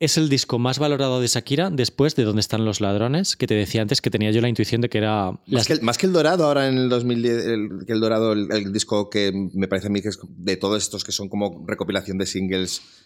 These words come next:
Speaker 2: me
Speaker 1: Luego
Speaker 2: parece
Speaker 1: hablamos
Speaker 2: como
Speaker 1: de él,
Speaker 2: Vale,
Speaker 1: pero
Speaker 2: sí,
Speaker 1: que
Speaker 2: pero sí, vamos a
Speaker 1: sepas
Speaker 2: por Fijación Oral, que me apetece mucho.
Speaker 1: El Dorado está muy mal valorado, muy mal valorado en Read Your Music. Pero bueno, ah, vamos, o sea, vamos a hablar
Speaker 2: Fijación
Speaker 1: un
Speaker 2: Oral,
Speaker 1: sí.
Speaker 2: Fijación Oral, sí.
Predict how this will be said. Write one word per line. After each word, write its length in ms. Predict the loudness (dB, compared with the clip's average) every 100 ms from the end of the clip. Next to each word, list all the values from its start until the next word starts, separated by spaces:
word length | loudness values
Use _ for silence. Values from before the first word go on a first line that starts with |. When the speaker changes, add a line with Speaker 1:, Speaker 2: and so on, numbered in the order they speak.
| _ -6
Speaker 2:
me 120 | 0
Speaker 1:
Luego 160 | 2 4
Speaker 2:
parece 100 | 2
Speaker 1:
hablamos 320 | 0 -2 -6
Speaker 2:
como 140 | -6
Speaker 1:
de 160 | -6 -6
él, 120 | -6
Speaker 2:
Vale, 160 | -2 0
Speaker 1:
pero 100 | 0
Speaker 2:
sí, 140 | 0
Speaker 1:
que 20 | 2
Speaker 2:
pero 140 | 4
sí, 100 | 4
vamos 120 | 6 4
a 40 |
Speaker 1:
sepas 20 | 4
Speaker 2:
por 200 | 2 2
Fijación 260 | 0 2
Oral, 220 | 2 2 2
que 100 | 0
me 60 |
apetece 360 | 2 0 0 0
mucho. 440 | -2 -2 -4 -6 _ 0
Speaker 1:
El 120 | 4
Dorado 640 | 4 4 4 4 2 -2 -4
está 240 | -4 0
muy 140 | 2 2
mal 140 | 2
valorado, 460 | 2 2 2 0 0
muy 220 | 0 2
mal 160 | 2 2
valorado 360 | 2 2 0
en 80 | 0
Read 140 | -2 -2
Your 140 | -2
Music. 580 | -2 -4 -4 -4 -6 -16 _ _ -4
Pero 220 | 0 2
bueno, 320 | 2 0 -4 -4
ah, 80 | -2
vamos, 260 | -2 -2
o 80 | -4
sea, 120 | -2
vamos 200 | 0 0
a 40 | 0
hablar 140 | 2
Speaker 2:
Fijación 180 | 2 2
Speaker 1:
un 40 |
Speaker 2:
Oral, 200 | 2 0
Speaker 1:
sí. 80 | 0
Speaker 2:
Fijación 260 | 0 0 2
Oral, 220 | 0 0
sí. 280 | 0 -2